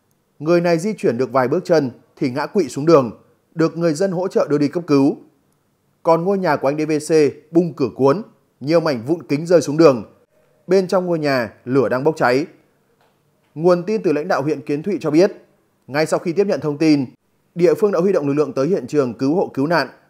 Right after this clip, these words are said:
bảo vệ hiện trường để xác minh làm rõ nguyên nhân. Theo phản ánh của người dân, nguyên nhân vụ nổ có thể do nạn nhân đang tự chế pháo nổ tại nhà và dẫn tới vụ việc trên. Hiện nay, tình hình sức khỏe cơ bản ổn định.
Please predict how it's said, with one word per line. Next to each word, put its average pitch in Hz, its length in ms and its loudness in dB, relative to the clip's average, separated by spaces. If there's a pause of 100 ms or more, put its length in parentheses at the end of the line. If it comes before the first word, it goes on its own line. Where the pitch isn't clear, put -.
(160)
bảo 131 200 2
vệ 139 120 0
hiện 127 240 -4
trường 135 300 0 (180)
để 123 180 -4
xác 170 220 -4
minh 156 200 -4
làm 110 140 -2
rõ 131 140 -4
nguyên 151 140 -2
nhân. 139 260 4 (1040)
Theo 170 160 4
phản 165 180 -2
ánh 131 120 -2
của 175 80 -4
người 131 160 0
dân, 151 280 2 (360)
nguyên 208 260 2
nhân 208 160 0
vụ 165 160 -4
nổ 139 160 0
có 143 80 -4
thể 151 160 -2
do 151 160 -2
nạn 143 180 -6
nhân 156 160 -6
đang 151 240 -2
tự 147 140 -6
chế 131 160 -4
pháo 131 160 -8
nổ 147 160 -6
tại 120 140 -6
nhà 123 340 -4 (300)
và 131 180 0
dẫn 143 220 -6
tới 143 120 -2
vụ 165 140 -6
việc 123 160 -4
trên. 143 340 4 (640)
Hiện 135 180 -8
nay, 147 240 2 (420)
tình 165 120 -4
hình 170 140 2
sức 247 160 -8
khỏe 143 260 0
cơ 170 100 -2
bản 131 180 -2
ổn 113 80 -6
định. 147 160 4